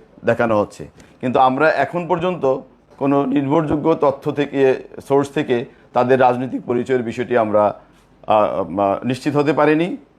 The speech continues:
যারা গ্রেফতার হয়েছে তাদেরকেও আমরা জিজ্ঞেস করেছি কোনো রাজনৈতিক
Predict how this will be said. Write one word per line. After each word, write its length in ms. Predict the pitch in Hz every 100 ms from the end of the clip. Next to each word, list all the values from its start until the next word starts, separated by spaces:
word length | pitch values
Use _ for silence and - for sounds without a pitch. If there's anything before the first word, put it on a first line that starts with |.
| _ _ -
যারা 340 | 131 147 151
গ্রেফতার 480 | 143 131 147 170 165
হয়েছে 280 | 180 170 190
তাদেরকেও 380 | - 143 151 170
আমরা 160 | 165
জিজ্ঞেস 280 | 151 156 156
করেছি 320 | 175 165 160
কোনো 180 | 165 165
রাজনৈতিক 460 | 160 151 160 165